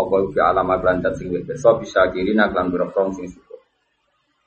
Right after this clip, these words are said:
Nyukuri lahu maring Allah fa yahdiyahu mongko nunjukna sapa wa hum ing asyakirin. Bala ya mengkono te Allah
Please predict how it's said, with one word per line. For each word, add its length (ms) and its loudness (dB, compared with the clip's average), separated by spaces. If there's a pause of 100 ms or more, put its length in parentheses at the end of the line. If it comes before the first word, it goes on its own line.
Nyukuri 400 0
lahu 240 2
maring 300 2
Allah 320 0
fa 100 4
yahdiyahu 540 2
mongko 260 2
nunjukna 400 0
sapa 240 0
wa 220 4
hum 260 0
ing 140 0
asyakirin. 720 -2
Bala 420 0 (480)
ya 220 6
mengkono 480 0
te 80 0
Allah 320 2